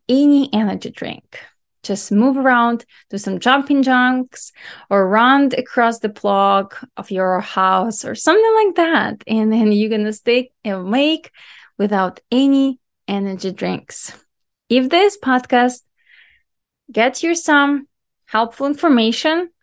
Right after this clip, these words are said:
please share it with your friend or pass over it to someone who may be interested in this information. It's mean world to me.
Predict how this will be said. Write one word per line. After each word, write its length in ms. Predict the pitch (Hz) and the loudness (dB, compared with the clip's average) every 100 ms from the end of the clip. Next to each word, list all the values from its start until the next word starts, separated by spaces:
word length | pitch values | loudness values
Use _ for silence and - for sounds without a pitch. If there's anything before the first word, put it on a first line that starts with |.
| _ | _
please 460 | - 370 208 - _ | -2 0 0 -6 _
share 280 | - 269 262 | -6 0 0
it 120 | 262 | 2
with 140 | 247 | -2
your 100 | 226 | -2
friend 360 | 220 - - - - _ _ - - - - | -2 -4 -6 -12 -20 _ _ -20 -20 -20 -8
or 280 | - 262 277 | 0 4 2
pass 420 | 277 311 320 302 - | 2 2 2 0 0
over 360 | 262 254 262 | 0 2 2
it 160 | 262 262 | 2 -2
to 240 | - - | -8 -10
someone 480 | 196 240 254 254 247 | -4 0 2 4 2
who 260 | 247 190 190 | 0 -4 -2
may 240 | 220 247 | 0 0
be 160 | 226 226 | 0 -4
interested 720 | 208 202 202 202 202 190 190 | -4 -6 -8 -6 -4 -4 -4
in 180 | 196 185 | -4 -2
this 260 | 190 202 | -4 -4
information. 720 | 185 202 180 170 156 - - _ _ _ _ | -6 -6 -8 -8 -8 -10 -12 _ _ _ _
It's 220 | 254 - | -6 0
mean 320 | 311 311 254 | 2 2 2
world 500 | 180 190 196 208 202 - | 2 2 4 2 0 -6
to 120 | - | -10
me. 280 | - - | -10 -12